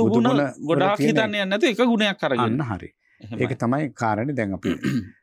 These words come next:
Speaker 1: ඒ බුදු ගුණ පිළිබඳ අරහන් ගුණය පිළිබඳ සම්මර්ෂණයක් කරනකොට තමයි, "අනේ බුදුරජාණන් වහන්සේ මෙහෙමද?" මම කියලා සද්ධාව හොඳට වැඩෙන්නේ.
Speaker 2: වැඩෙන්නේ.
Speaker 1: හැබැයි ඒ තුළින් සමාධිය ඇති කරගන්න අපේ ස්වාමීන් වහන්සේ කිව්ව විදිහට එක ගුණයක් අරගෙන දැන් එකකින් හොඳට තේරෙනවා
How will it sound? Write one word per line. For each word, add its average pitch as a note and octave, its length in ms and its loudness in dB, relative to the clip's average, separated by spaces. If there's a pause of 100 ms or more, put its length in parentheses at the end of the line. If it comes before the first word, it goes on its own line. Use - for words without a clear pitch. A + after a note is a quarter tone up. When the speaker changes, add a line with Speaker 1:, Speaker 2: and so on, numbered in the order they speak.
(120)
Speaker 1:
ඒ G2+ 380 0
බුදු F#2+ 280 -6
ගුණ B2 180 0
පිළිබඳ B2 340 -2
අරහන් A2+ 380 -2
ගුණය A#2 180 -2
පිළිබඳ E3 220 -4
සම්මර්ෂණයක් F3 760 0 (140)
කරනකොට C3 420 -4
තමයි, E3+ 300 -6
"අනේ A2+ 340 -8
බුදුරජාණන් B2 500 -8
වහන්සේ C3+ 220 -8
මෙහෙමද?" C3+ 360 -6 (480)
මම - 140 -12
කියලා G3+ 220 -4
සද්ධාව C3+ 440 0
හොඳට G3 280 2
වැඩෙන්නේ. C3+ 400 2
Speaker 2:
වැඩෙන්නේ. G2 500 -4 (100)
Speaker 1:
හැබැයි C3+ 280 0
ඒ D3 100 -2
තුළින් F#3 200 4
සමාධිය D3 480 2
ඇති G3 140 -2
කරගන්න E3 440 0
අපේ D3 220 0
ස්වාමීන් A#2+ 360 -4
වහන්සේ C#3 260 -8
කිව්ව B2 160 -10
විදිහට G3 260 -2
එක E3+ 160 -4
ගුණයක් A#2 400 -6
අරගෙන B2+ 300 -8
දැන් A2+ 140 -4
එකකින් C3+ 260 -8
හොඳට A2 300 -4
තේරෙනවා E3 480 -2